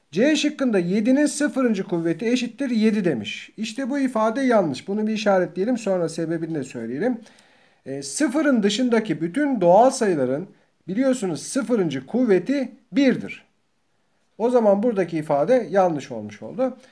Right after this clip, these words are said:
Şunu da kontrol ettiğimizde kırk dokuzun birinci kuvveti bir tane kırk dokuz demek ve doğru. Ve C şıkkını işaretledik. Onuncu soru.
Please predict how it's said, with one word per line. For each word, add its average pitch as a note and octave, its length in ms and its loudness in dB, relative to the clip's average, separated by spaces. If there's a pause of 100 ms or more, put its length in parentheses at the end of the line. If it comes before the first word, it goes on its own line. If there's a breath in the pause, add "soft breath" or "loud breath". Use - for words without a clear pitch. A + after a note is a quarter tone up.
(120 soft breath)
Şunu B3+ 280 2
da A3 120 2
kontrol A3 460 2
ettiğimizde D#3 540 -2
kırk A#3+ 240 -6
dokuzun F3+ 360 -2
birinci G3 340 -2
kuvveti D#3+ 580 -6
bir A3+ 100 -8
tane E3+ 260 -4
kırk G3+ 220 -12
dokuz F#3+ 320 -4
demek G#3 320 -6
ve F#3 260 -8
doğru. F3+ 520 -2 (460 soft breath)
Ve F3+ 260 -4
C G3+ 220 0
şıkkını E3+ 320 -6
işaretledik. C3 800 -6 (520)
Onuncu G3+ 380 -4
soru. A#2 280 -8